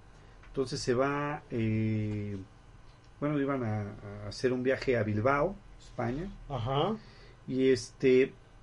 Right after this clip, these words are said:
Speaker 1: se paran en un merendero, compran algunos víveres. Hay testigos que los ven a los tres.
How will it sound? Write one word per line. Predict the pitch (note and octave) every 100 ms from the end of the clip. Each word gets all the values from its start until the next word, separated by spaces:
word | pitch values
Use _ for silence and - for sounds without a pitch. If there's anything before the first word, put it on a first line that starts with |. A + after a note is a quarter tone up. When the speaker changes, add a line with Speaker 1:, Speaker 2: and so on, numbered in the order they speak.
| -
Speaker 1:
se | - D3 C3+
paran | F#3 G3 G3+
en | F3+ D#3
un | E3 E3 D#3+
merendero, | D#3 D#3+ D#3+ F3 D3+ C3+ - - - - -
compran | B2+ B2+ C3 C3
algunos | B2+ A2 B2 B2+ C3
víveres. | D3+ C3+ B2+ B2+ - - - - - - - -
Hay | C3 C3 C3+ C#3+ - - - - - - - - - - - - - - - - - -
testigos | - C3 - - G#3+ F3+ D#3 - -
que | A#2+
los | A#2+ -
ven | D#3 D#3 D3+ - -
a | B2+
los | B2 B2 - - -
tres. | F#3 F#3+ E3 - - -